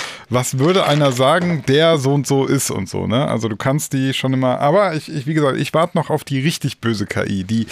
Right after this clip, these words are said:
die auch so ankommt mit, die, die dir ganz böse Tipps gibt, die <laughs> irgendwie dir erklärt, wie du,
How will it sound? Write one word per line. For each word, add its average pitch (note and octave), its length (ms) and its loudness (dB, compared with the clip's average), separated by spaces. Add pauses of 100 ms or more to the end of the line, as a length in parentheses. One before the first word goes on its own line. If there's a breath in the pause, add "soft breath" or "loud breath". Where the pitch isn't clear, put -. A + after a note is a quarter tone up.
(300 loud breath)
die D3+ 140 4
auch D3 120 0
so D3 140 -2
ankommt E3+ 600 -2
mit, D3 240 -2 (360 loud breath)
die, C3 200 -2
die D3 120 -4
dir D3+ 220 2 (140)
ganz F3+ 280 0
böse D#3+ 400 0
Tipps - 380 -4
gibt, - 420 -6
die A#2+ 120 0
<laughs> A2+ 160 0
irgendwie F#3 300 2
dir D3 220 0
erklärt, E3 640 2
wie D#3+ 80 0
du, D#3 200 0